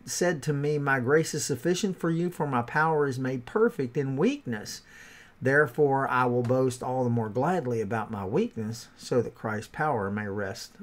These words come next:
upon me." Imperfection turns into perfection when you take your eyes off the stumbling blocks in your lives.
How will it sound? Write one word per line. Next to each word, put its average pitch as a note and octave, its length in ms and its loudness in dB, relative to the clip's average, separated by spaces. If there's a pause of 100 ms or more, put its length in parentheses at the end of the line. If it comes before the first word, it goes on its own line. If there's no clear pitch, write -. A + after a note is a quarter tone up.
(100)
upon F2+ 420 -8
me." F3 420 -4 (1300)
Imperfection A3+ 680 2
turns D#3 280 -2
into B2 180 0
perfection C3 760 -2
when C3 280 -4
you B2 320 -2
take C#3 340 -2
your A2+ 460 2
eyes A#2+ 560 2
off G#2 280 -8
the A2+ 80 -6
stumbling A2 640 -4
blocks F#2+ 560 -10 (180)
in A2 200 -6
your G2+ 120 -8
lives. G#2+ 600 -6